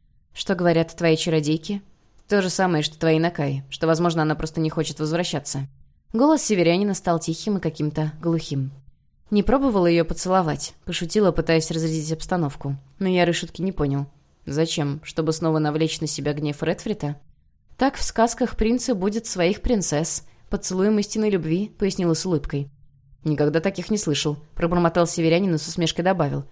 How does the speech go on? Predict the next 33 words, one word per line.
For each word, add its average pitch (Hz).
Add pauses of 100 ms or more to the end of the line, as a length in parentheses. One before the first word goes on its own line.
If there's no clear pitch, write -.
(100)
"К -
тому 175
же 175
зачем 175
ей 170
принц, 185
когда 151
у 156
нее 156
есть 156
король?" 165 (420)
Ответить 269
не 294
успела. 170
Дверь 190
снова 175
распахнулась, 180
и 180
я, 165
не 202
отрывая 165
взгляда 160
от 160
раненого, 180
похвалила. 151 (560)
"Быстро 277
ты. 180 (120)
Думала, 226
к 214
лекарю 220
сейчас 208
нелегко 220
попасть". -